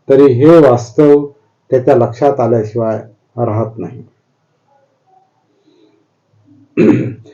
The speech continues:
मनाच्या संपर्कात येणं हेच कठीण असल्यामुळे अस्वस्थ आणि मनोविकृत लोकांचे प्रमाण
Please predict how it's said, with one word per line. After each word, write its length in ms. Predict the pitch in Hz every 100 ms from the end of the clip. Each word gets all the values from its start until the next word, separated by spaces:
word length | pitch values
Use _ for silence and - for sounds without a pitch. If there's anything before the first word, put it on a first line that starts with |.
| _ 127
मनाच्या 460 | 143 165 180 196
संपर्कात 600 | 180 175 170 180 180 180 175
येणं 400 | 160 160 165 156 - _ _ _ _ _ _ -
हेच 220 | 175 202
कठीण 420 | - 170 151 165
असल्यामुळे 760 | 151 120 143 139 131 123 120 - - _ _ _ _ _ _ _ _ _ -
अस्वस्थ 640 | 135 143 - 185 - - 180 180 180 -
आणि 200 | 143 147
मनोविकृत 720 | 147 135 147 160 156 180 185 175
लोकांचे 580 | 147 143 156 151 147 151
प्रमाण 540 | - 127 135 147 147